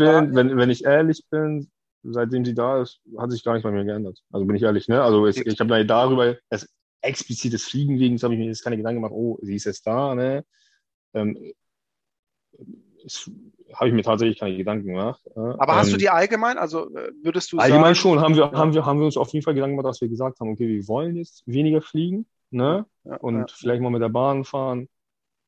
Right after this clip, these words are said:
Speaker 1: Ja.
Speaker 2: Ähm, und dann Auto, okay, da ist die Frage, ist, ist lieber mit dem Auto fahren jetzt, zum Beispiel, keine Ahnung, nach Italien mit dem Auto fahren oder nach Italien mit dem Flieger hinfliegen,
Speaker 1: Mhm.
Speaker 2: was ist dann besser, ne? Also,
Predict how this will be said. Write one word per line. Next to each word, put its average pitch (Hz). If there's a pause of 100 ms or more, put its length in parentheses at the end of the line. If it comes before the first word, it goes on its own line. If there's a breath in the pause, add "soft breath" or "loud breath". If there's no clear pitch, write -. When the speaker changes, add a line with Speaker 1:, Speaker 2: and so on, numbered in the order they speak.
(220)
Speaker 1:
Ja. 117
Speaker 2:
Ähm, 104 (220)
und 110
dann 117
Auto, 131
okay, 113 (100)
da 110
ist 120
die 117
Frage, 117
ist, -
ist - (220)
lieber 117
mit 110
dem 104
Auto 143
fahren 143
jetzt, - (100)
zum -
Beispiel, 113
keine 113
Ahnung, 110
nach 104
Italien 117
mit 113
dem 107
Auto 131
fahren 147
oder 120 (140)
nach 107 (640)
Italien 117
mit 113
dem 110 (640)
Flieger 139
hinfliegen, 160
Speaker 1:
Mhm. -
Speaker 2:
was 123
ist -
dann 117
besser, 117
ne? 120
Also, 104